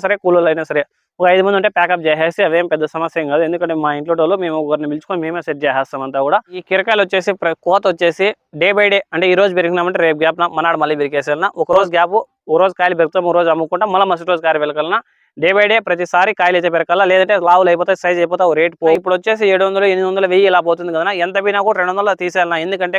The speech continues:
కమిషన్ వచ్చేసి ఎనిమిది వందలు పోయిందంటే ఎనభై రూపాయలు కమిషన్ పోతుంది, అక్కడ దించిన దానికి బాడీ పది రూపాయలు పోతుంది,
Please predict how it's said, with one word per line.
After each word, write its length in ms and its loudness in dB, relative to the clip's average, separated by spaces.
కమిషన్ 320 -4
వచ్చేసి 260 -8
ఎనిమిది 180 -4
వందలు 200 -4
పోయిందంటే 340 -4
ఎనభై 180 2
రూపాయలు 220 -2
కమిషన్ 360 -6
పోతుంది, 260 -6
అక్కడ 220 -6
దించిన 260 -10
దానికి 220 -4
బాడీ 200 0
పది 160 0
రూపాయలు 240 -2
పోతుంది, 240 -8